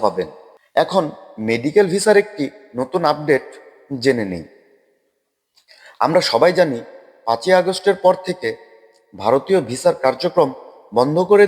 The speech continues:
দিলেও জরুরি ভিসাগুলো চালু ছিল। এই ভিসা চালু থাকলেও স্লট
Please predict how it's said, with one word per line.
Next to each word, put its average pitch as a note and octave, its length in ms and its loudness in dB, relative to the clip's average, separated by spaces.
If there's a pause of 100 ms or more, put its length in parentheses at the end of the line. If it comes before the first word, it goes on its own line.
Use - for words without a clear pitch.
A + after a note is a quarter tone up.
দিলেও C#3+ 220 0 (520)
জরুরি C#3 460 0
ভিসাগুলো F3+ 440 0 (380)
চালু D#3+ 180 4 (100)
ছিল। G2+ 140 -8 (420)
এই D3 240 4
ভিসা D#3 280 2 (200)
চালু D3+ 200 2 (100)
থাকলেও E3 300 -2 (460)
স্লট C#3 300 2